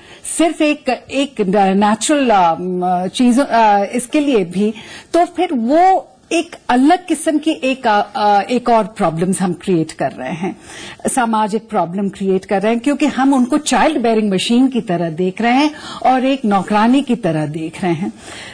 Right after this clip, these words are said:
तो, आ, ये, आ, शायद सबसे पहले हमें अपने अंदर झांक करके देखना चाहिए और हम औरतों को,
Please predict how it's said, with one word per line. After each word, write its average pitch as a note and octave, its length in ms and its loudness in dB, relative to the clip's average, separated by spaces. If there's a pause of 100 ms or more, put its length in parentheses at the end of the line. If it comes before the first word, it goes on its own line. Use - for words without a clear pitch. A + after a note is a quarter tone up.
(140)
तो, D#4 300 4
आ, C4+ 460 2 (320)
ये, G4 340 2 (200)
आ, B3 180 0
शायद C#4 580 0 (440)
सबसे D#4+ 320 0
पहले C4+ 300 -2
हमें C4 380 0 (120)
अपने E4 400 2
अंदर G#3 480 2 (160)
झांक G#3+ 320 -2
करके C#4 260 -2
देखना A#3+ 360 2
चाहिए D#4+ 200 2
और F4+ 120 4
हम D4 320 0 (380)
औरतों E4 520 4
को, - 240 -4